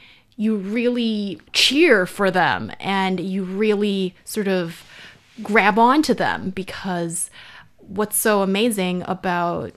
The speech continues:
the genre of zombie apocalypse shows is that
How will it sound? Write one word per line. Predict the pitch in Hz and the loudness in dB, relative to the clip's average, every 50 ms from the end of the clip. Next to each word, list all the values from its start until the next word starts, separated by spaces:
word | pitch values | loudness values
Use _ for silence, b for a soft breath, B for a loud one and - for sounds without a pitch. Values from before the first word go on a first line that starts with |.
| _ _ | _ _
the | 196 - 190 190 | -8 -4 -2 -2
genre | 190 - 208 196 185 190 185 175 180 165 165 165 - - | 0 0 2 2 2 2 0 0 -2 -2 0 -2 -4 -4
of | - 170 170 170 170 165 170 - - - | -6 -6 -4 -4 -6 -8 -10 -12 -10 -4
zombie | 180 - 202 196 202 208 185 214 202 185 - - - _ _ - | 2 4 4 4 4 2 0 0 0 -2 -2 -4 -10 _ _ -12
apocalypse | 175 - - - 233 254 294 - - 185 170 160 139 - - - - - - B B B B B B B B B B B _ | -12 -10 -6 0 0 0 0 2 0 0 0 -2 -4 -6 -6 -4 -4 -4 -4 B B B B B B B B B B B _
shows | - - - 214 175 165 180 180 196 190 - - - | -2 2 2 2 2 2 2 0 0 -2 -4 -6 -8
is | - 196 208 202 190 196 | -6 -4 -2 -2 -2 -2
that | - 214 208 202 190 185 180 - | -2 -2 0 0 0 -2 -4 -6